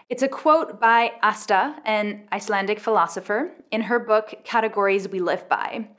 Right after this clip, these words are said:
And I'll read you this quote before I read you the visualization, just 'cause I, I think she makes really good points.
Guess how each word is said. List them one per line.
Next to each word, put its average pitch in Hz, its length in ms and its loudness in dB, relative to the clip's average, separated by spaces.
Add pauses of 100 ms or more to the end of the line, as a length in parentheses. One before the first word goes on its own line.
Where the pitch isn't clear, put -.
(680)
And 240 320 0
I'll 269 160 6
read 294 120 -2
you 262 140 0
this 269 220 -2
quote 208 440 0 (280)
before 226 320 2
I 220 60 4
read 196 200 -2
you 196 100 -4
the 190 80 -10
visualization, 180 840 -4
just - 200 -10
'cause 196 160 -8
I, 170 300 -2
I - 60 -14
think 247 180 -2
she 247 140 -4
makes 196 240 -4
really 165 160 -4
good - 160 -12
points. - 380 -12